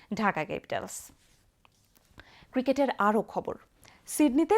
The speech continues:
পঞ্চম ও শেষ টেস্টের প্রথম দিনে শেষে, প্রথম দিন শেষে ভারতের বিপক্ষে একশো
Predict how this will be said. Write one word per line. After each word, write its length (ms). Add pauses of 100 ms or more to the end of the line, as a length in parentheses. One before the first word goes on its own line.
(160)
পঞ্চম 460
ও 20 (160)
শেষ 200 (120)
টেস্টের 380 (100)
প্রথম 260 (100)
দিনে 200 (460)
শেষে, 380 (380)
প্রথম 260 (100)
দিন 120 (100)
শেষে 220 (100)
ভারতের 360
বিপক্ষে 440 (340)
একশো 160